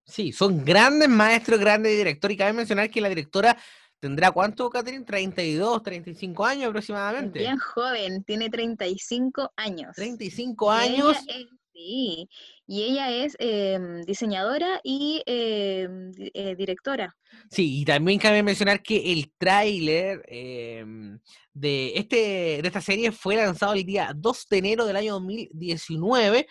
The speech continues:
Speaker 1: donde tuvo bastantes personas que lo agregaron a sus listas para su publicación. Cabe mencionar que, eh, hasta el momento esto es una serie que cuenta con una calificación en Netflix del noventa y uno por ciento de aprobación.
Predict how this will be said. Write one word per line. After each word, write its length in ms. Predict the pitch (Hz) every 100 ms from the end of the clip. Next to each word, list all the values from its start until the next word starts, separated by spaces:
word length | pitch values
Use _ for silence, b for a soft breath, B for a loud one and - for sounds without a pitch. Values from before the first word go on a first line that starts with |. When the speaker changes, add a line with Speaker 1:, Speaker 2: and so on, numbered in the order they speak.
| B B B
Speaker 1:
donde 720 | 151 175 180 180 170 165 156 156
tuvo 340 | 202 262 254
bastantes 760 | 202 - _ 220 254 294 - 285
personas 440 | 208 180 220 214 202 _
que 380 | 180 180 190 -
lo 180 | 151 143
agregaron 760 | - 139 143 131 175 202 165
a 60 | 139
sus 160 | 156
listas 500 | 143 190 180 _ 196 208 B B -
para 260 | 165 165
su 140 | - 170
publicación. 600 | 165 160 156 - 135 135 B B B -
Cabe 160 | 262 285
mencionar 480 | 285 254 240 269
que, 360 | - 247 254 -
eh, 280 | 190 208 190
hasta 200 | 175 -
el 80 | 208
momento 380 | 208 226 220 254
esto 140 | 240
es 100 | 220
una 160 | 214 185
serie 300 | 220 208 226
que 120 | 196
cuenta 300 | 196 214 220
con 120 | 208
una 200 | 202 196
calificación 640 | 180 185 165 175 156 202 208
en 140 | 185
Netflix 580 | 208 214 - 233 262 -
del 300 | 208 233 214
noventa 420 | 185 190 180 160
y 140 | 170 214
uno 180 | 294 -
por 200 | - 202
ciento 420 | - 226 226 247 233
de 100 | 208
aprobación. 680 | 156 104 92 262 269 127